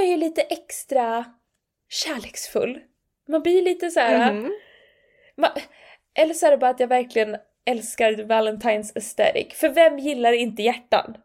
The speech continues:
Speaker 1: Vem... Alltså, finns det någon där ute som inte gillar heart aesthetic?
Speaker 2: Nej, och jag går ju igång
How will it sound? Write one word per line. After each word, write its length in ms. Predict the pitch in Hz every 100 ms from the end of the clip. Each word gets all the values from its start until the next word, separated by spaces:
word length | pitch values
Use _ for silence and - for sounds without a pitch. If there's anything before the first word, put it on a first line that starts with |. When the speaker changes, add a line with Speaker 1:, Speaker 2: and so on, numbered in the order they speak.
| 214
Speaker 1:
Vem... 380 | 262 302 294 285 277 _ _ _ _ _
Alltså, 200 | 285 320
finns 220 | - 311
det 80 | 311
någon 200 | 302 285
där 80 | 247
ute 220 | 233 226
som 120 | 226
inte 180 | 226 208
gillar 200 | 214 202
heart 420 | 208 - 214 214 -
aesthetic? 460 | 202 - 190 - - - _ _ _ _ _ _ _ _ _
Speaker 2:
Nej, 220 | 226 214
och 80 | 214
jag 340 | 208 208 285 247
går 100 | 262
ju 120 | 247
igång 340 | 190 180 180